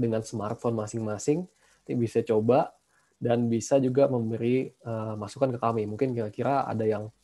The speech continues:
kurangkah atau bagaimana pengalamannya? Ada mas-, ada, eh, kritik mungkin, silakan bisa disampaikan. Nah, ini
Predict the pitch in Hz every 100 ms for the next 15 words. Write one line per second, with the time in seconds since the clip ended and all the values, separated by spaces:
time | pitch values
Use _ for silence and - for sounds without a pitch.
0 | _ - 127 156 180 185 185 - _ -
1 | 107 107 110 113 - - 117 107 113 147
2 | 180 175 - 131 120 120 123 123 127 135
3 | 131 _ _ _ _ 110 107 110 104 -
4 | - 113 110 110 107 104 107 104 104 -
5 | - 117 107 101 123 156 175 175 156 156
6 | 165 160 - - 120 117 110 107 98 104
7 | 107 107 104 101 101 101 _ - - -
8 | 104 117 160 185